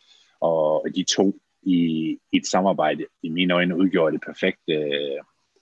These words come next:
øh, makkerskab. Og så også i, i, i sin tid, hvor Paul Erik Andresen, han sad lidt bagved og var, var sparringspartner.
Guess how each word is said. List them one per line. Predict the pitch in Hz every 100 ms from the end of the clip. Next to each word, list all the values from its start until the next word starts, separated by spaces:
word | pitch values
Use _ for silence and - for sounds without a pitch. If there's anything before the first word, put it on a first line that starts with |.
| _ _ _ -
øh, | 71 71 71
makkerskab. | 73 87 95 - 82 69 - - _ _ _ _ _ -
Og |
så | -
også | 104 107 - - -
i, | - 339 _ _
i, | - 320 - - - _ - -
i | 95
sin | - 104 98 80
tid, | 104 98 92
hvor | 90 85 78
Paul | - 85
Erik | 85
Andresen, | 85 92 92 -
han | 90 90
sad | 95
lidt | 90 87
bagved | 98 90 87
og | 87
var, | 78 78 73 73
var | 80 -
sparringspartner. | 95 101 - 82 76 -